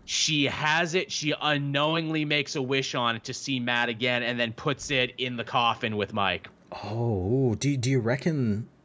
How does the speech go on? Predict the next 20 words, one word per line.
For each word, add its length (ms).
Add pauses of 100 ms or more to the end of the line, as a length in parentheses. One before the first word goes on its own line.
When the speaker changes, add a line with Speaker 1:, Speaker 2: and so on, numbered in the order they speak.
(540)
Speaker 2:
that 280
that's 240
gonna 180
backfire 460
and 120
she's 180
gonna 240
see 480
Speaker 1:
Oh, 300
yeah. 180
Speaker 2:
she's 240
gonna, 240
like, 200
actually 300
see, 240
like, 220
the 80
real 340
Matt? 360
Like 480